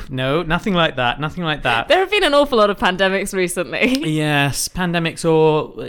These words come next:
Speaker 1: I think some of them were epidemics. Wasn't Ebola an epidemic rather
Speaker 2: Yeah,
Speaker 1: than
Speaker 2: I think so.
Speaker 1: pandemic? Yeah.
Speaker 2: I think it depends on how many countries you get.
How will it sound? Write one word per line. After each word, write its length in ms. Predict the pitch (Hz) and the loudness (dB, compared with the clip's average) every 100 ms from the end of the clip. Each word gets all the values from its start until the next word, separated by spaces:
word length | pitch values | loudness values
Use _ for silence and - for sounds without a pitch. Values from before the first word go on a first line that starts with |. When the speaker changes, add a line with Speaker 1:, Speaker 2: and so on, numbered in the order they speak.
| 127 | -8
Speaker 1:
I 40 | 135 | -6
think 180 | 190 | -4
some 160 | - 262 | -2 -2
of 80 | 269 | -2
them 100 | 135 | 0
were 100 | 107 | 0
epidemics. 600 | 104 95 92 101 113 - | -2 -4 -6 -8 -6 -4
Wasn't 200 | 165 180 | 0 0
Ebola 260 | 170 175 113 | 2 2 0
an 100 | 95 | -4
epidemic 560 | 92 - 95 95 98 - | -10 -10 -10 -12 -12 -4
rather 120 | 113 | 0
Speaker 2:
Yeah, 200 | 185 170 | 2 2
Speaker 1:
than 40 | |
Speaker 2:
I 100 | 170 | -2
think 100 | - | -6
so. 60 | 104 | -4
Speaker 1:
pandemic? 340 | 160 160 165 185 - - | -4 -4 -4 -10 -16 -10
Yeah. 300 | 123 120 113 | -8 -4 -2
Speaker 2:
I 60 | |
think 160 | 220 202 | 0 -2
it 80 | 170 | -2
depends 300 | 196 175 165 | -4 -4 -4
on 60 | |
how 100 | 180 | -4
many 160 | 170 165 | -4 -4
countries 420 | 190 170 165 156 | -4 -6 -6 -8
you 80 | 156 | -6
get. 280 | 165 160 | -4 -4